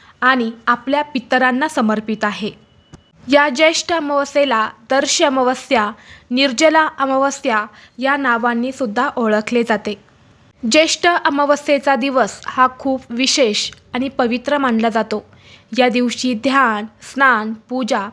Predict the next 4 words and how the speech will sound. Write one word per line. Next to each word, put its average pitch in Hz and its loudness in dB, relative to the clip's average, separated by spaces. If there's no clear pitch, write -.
प्रार्थना, 240 0
तपस्या 294 0
आणि 254 -2
दान 226 0